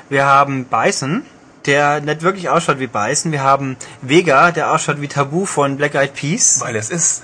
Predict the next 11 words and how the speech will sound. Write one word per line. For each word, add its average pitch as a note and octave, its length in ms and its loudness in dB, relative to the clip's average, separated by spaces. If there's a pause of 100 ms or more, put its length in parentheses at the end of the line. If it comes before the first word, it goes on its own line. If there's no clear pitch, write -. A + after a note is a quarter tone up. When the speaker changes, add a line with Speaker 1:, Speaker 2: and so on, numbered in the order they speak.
Speaker 1:
Ja, E3 180 2
genau, E3+ 360 2
und C#3 240 -6
das D3 140 -6
passt F3+ 260 -2
natürlich D3+ 320 -4
so C#3+ 100 -4
gut D#3+ 160 -6
zum C#3 120 -10
spanischen C#3 680 -4
Schönling. D#3+ 460 -4